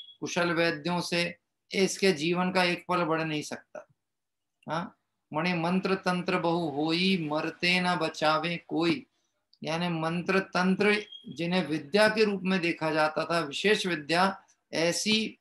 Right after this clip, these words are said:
विद्याओं के द्वारा भी एक समय की आयु बढ़ा नहीं सकते। तो ये बात जानकर मोहवश ऐसे कार्य में नहीं तन्मय होना चाहिए जो वास्तव में देखा जाए धर्म विपरीत हो,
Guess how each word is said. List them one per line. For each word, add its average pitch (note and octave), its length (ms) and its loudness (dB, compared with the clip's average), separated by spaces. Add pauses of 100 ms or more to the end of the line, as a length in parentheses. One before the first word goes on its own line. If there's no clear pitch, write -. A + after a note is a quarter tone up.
(180)
विद्याओं D#3+ 580 2
के F#3 140 2
द्वारा D#3+ 360 4
भी F#3+ 260 -2
एक F#3+ 200 2
समय E3+ 320 -4
की F3 160 -2
आयु E3 240 2
बढ़ा D3+ 280 2
नहीं D#3 180 -4
सकते। F3 480 0 (460)
तो C#3+ 60 -6 (100)
ये F#3 180 6
बात F#3 300 6
जानकर D#3+ 640 0 (380)
मोहवश F#3 680 4 (340)
ऐसे F3 320 0
कार्य F3 360 4
में F#3 160 2
नहीं E3+ 300 0
तन्मय E3 360 -2
होना D3 320 -2
चाहिए D3 380 -2
जो E3+ 200 -4
वास्तव D3+ 460 2
में D#3+ 180 0
देखा D3 300 -2
जाए E3 320 0 (440)
धर्म F3 280 0
विपरीत D#3 500 -2
हो, F3+ 260 0